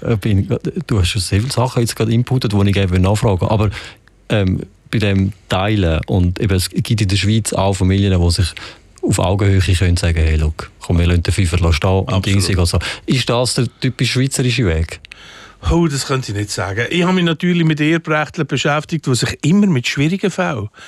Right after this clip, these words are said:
Speaker 2: beschäftigen. Oder ich habe den Peter Breitschmidt einmal gefragt, du, es ist ja schön, dass du so viel Zeit aufwendest für mich, aber wieso machst du das? Hat er gesagt, ja, weisst, Erben ist immer ein bisschen tragisch.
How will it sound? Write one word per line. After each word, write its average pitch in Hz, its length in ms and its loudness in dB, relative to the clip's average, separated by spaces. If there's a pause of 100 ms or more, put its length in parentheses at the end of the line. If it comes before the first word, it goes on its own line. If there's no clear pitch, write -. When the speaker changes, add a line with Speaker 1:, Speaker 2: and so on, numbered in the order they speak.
(300)
Speaker 2:
beschäftigen. 117 720 -4 (580)
Oder 160 220 0
ich 156 100 2
habe 156 80 2
den 143 100 -10
Peter 156 280 -2
Breitschmidt 151 380 -2
einmal 151 180 2
gefragt, - 340 -4
du, 175 160 2 (260)
es - 80 -8
ist - 40 -2
ja 143 80 0
schön, 170 280 0
dass 180 140 -4
du 190 120 -4
so 175 120 -4
viel 175 200 0
Zeit - 340 -4
aufwendest 113 520 0
für - 500 -4
mich, 120 180 4
aber 110 120 -2
wieso 131 220 0
machst 147 360 0
du 254 40 -2
das? - 120 -2
Hat 120 80 2
er 123 60 -2
gesagt, 107 200 -2
ja, 117 100 2
weisst, 160 300 -2 (480)
Erben 190 480 0
ist 175 160 0
immer 208 240 2
ein 202 60 2
bisschen 185 200 0
tragisch. 202 720 -4